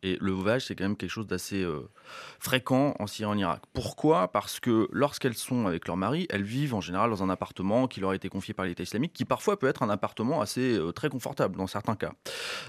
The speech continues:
Euh, le problème, c'est que lorsque meurt le mari, euh, elles sont, si elles ne se, elles peuvent pas en général se remarier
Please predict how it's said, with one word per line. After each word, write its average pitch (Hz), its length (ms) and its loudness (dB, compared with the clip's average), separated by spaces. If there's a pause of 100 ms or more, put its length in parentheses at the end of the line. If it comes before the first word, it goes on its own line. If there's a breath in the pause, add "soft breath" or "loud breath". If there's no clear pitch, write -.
(120 loud breath)
Euh, 95 560 8 (120)
le 120 160 6
problème, 170 280 4
c'est - 120 -2
que 104 380 4
lorsque 120 420 2 (220)
meurt 107 440 6
le 87 120 2
mari, 104 380 0 (440 loud breath)
euh, 92 300 6
elles 98 140 4
sont, 120 500 2
si - 180 -6
elles 98 120 4
ne 98 40 2
se, 85 640 -2
elles - 200 -10
peuvent 90 200 -8
pas 92 180 0
en 87 100 -2
général 85 320 -4
se - 140 -14
remarier 82 440 -6